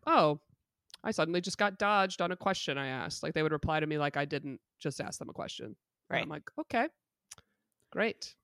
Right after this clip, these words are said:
Speaker 2: Yeah, and I, when she brings up that, like,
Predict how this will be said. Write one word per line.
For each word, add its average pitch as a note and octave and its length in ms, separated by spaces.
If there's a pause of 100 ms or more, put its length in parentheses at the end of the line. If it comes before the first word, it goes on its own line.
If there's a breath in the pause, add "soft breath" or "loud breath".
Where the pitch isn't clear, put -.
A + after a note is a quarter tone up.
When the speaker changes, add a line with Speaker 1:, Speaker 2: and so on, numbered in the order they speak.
(240)
Speaker 2:
Yeah, C3+ 320
and G3 180 (560)
I, A#3 380
when G3+ 180
she A3+ 200
brings G#3+ 280
up F#3 240
that, F3+ 160
like, D3 380